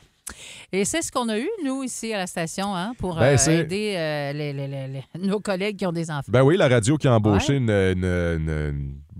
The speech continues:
Speaker 2: une gardienne, là,
Speaker 1: Ouais, elle
Speaker 2: euh,
Speaker 1: s'appelait Biscuit.
Speaker 2: ah, Biscuit, bon, ben, tu
Speaker 1: Oui.
Speaker 2: vois, c'est une animatrice. On va
Speaker 1: Oui,
Speaker 2: l'appeler,
Speaker 1: c'est
Speaker 2: si elle
Speaker 1: ça.
Speaker 2: a, c'est pas son
Speaker 1: Oui.
Speaker 2: vrai nom, on va l'appeler animatrice dans
Speaker 1: <laughs> Oui.
Speaker 2: ce cas-là. Euh, mais c'est ça, tu sais, c'est, c'est génial, mais c'est pas
Speaker 1: Mais
Speaker 2: tous
Speaker 1: c'est
Speaker 2: les
Speaker 1: le fun.
Speaker 2: employeurs qui le font, puis c'est pas
Speaker 1: Non.
Speaker 2: tous les métiers qui, tu sais, je veux
Speaker 1: Que,
Speaker 2: dire,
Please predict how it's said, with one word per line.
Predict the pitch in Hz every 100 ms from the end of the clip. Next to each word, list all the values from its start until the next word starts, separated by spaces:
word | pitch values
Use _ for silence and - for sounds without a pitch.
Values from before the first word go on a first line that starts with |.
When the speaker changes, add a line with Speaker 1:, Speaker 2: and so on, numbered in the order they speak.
| 85 101
Speaker 2:
une | 104
gardienne, | 104 123 95 104 90 110
là, | 123 120
Speaker 1:
Ouais, | 110
elle | 98
Speaker 2:
euh, |
Speaker 1:
s'appelait | 90 85 82
Biscuit. | - - - 294 349 214 180
Speaker 2:
ah, |
Biscuit, | 117 151 - 196
bon, | 131 160
ben, | 107
tu | 104
Speaker 1:
Oui. |
Speaker 2:
vois, | 117
c'est | -
une | 131
animatrice. | 160 151 127 127
On | 104
va | 120
Speaker 1:
Oui, | 240
Speaker 2:
l'appeler, | 139 143
Speaker 1:
c'est |
Speaker 2:
si | 113
elle | 139
Speaker 1:
ça. | 135
Speaker 2:
a, |
c'est | - - -
pas | 180
son | 160
Speaker 1:
Oui. |
Speaker 2:
vrai | 131 127
nom, | 139
on | 147
va | 117
l'appeler | 113 98 127
animatrice | 113 107 98 139 160
dans |
Speaker 1:
<laughs> |
Oui. | 139
Speaker 2:
ce | 240
cas-là. | 120 202 - - -
Euh, | 98 110 110 104 104 101
mais | 123 127 117
c'est | 120
ça, | 214
tu | 147
sais, | 175
c'est, | 131
c'est | 107 110
génial, | 131 123 131 -
mais |
c'est | 113
pas | -
Speaker 1:
Mais | 147
Speaker 2:
tous |
Speaker 1:
c'est | 170
Speaker 2:
les | 143
Speaker 1:
le |
fun. | 135
Speaker 2:
employeurs | - 127 139
qui | 127
le | 107
font, | 151
puis | 165
c'est | -
pas | 127
Speaker 1:
Non. |
Speaker 2:
tous | 165
les | 151 123
métiers | 123 - 156 170 -
qui, | - 113
tu | - _ _
sais, | -
je | 123
veux | -
Speaker 1:
Que, | -
Speaker 2:
dire, | 131